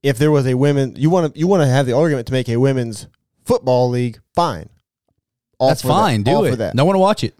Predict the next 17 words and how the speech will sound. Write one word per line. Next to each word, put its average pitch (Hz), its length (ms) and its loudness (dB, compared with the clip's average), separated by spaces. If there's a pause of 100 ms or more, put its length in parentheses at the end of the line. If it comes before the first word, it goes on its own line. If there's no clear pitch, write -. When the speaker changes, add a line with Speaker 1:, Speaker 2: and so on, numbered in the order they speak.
(380)
Speaker 1:
The 131 160 0
problem 156 440 2
is 110 280 -2 (100)
we 151 200 0
cannot 175 640 -2 (240)
have 127 160 0
a 123 60 0
problem 135 480 0
with 127 300 -2 (920)
that 131 460 -2 (280)
and 131 280 -2
think 127 220 -2
it's 117 160 -6
fair 117 480 0 (1000)
to 120 500 0 (180)
put 135 200 0
women 120 400 -4